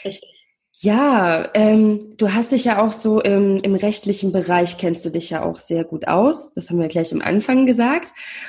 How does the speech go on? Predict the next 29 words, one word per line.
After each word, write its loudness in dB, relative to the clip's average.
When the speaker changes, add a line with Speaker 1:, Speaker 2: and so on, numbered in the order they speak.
Speaker 2:
Und 0
ja 0
auch -6
als, -4
äh, -2
gelernte 0
Versicherungskauffrau -2
<laughs> -14
habe 4
ich 0
dazu -2
noch 4
ein -4
paar -2
Sachen 0
an 0
dich, -6
was -6
ja -8
heute 0
eigentlich -2
auch -6
unser -6
eigentliches 2
Thema 2
sein -6
soll. -6
Speaker 1:
Ja. 0
Speaker 2:
Und, 2